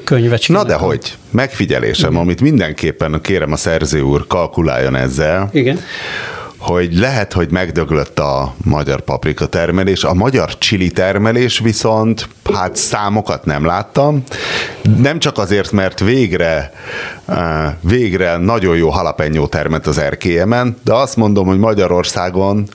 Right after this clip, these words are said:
Speaker 2: lement egy nagyon komoly ilyen chili ébredés, tehát hogyha már a Lehe piacra elmész, ami nem egy fancy piac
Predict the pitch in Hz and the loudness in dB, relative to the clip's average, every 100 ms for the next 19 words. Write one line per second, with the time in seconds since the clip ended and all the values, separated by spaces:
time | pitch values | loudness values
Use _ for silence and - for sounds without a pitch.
0 | - 92 113 101 82 82 87 85 101 85 | -4 0 0 0 -2 0 -2 0 0 0
1 | 78 - 82 78 76 71 - 76 78 - | 0 -2 0 0 0 -2 -2 -2 -2 -2
2 | 92 71 58 - - 80 82 78 85 87 | 0 0 -4 -12 -6 -2 0 0 -2 0
3 | 107 101 104 95 95 - 87 85 82 73 | 0 0 -4 -2 0 0 -2 0 -2 -2
4 | - 87 120 107 82 85 73 - 69 64 | 0 0 2 -2 0 0 0 -2 -2 -2
5 | 71 85 95 117 117 85 90 87 92 92 | -2 -2 0 0 0 0 2 2 2 0
6 | 92 98 82 76 - - 87 73 - - | 0 0 0 -2 -8 -4 -4 -2 -4 0
7 | - 73 85 - - | 0 2 0 -2 -6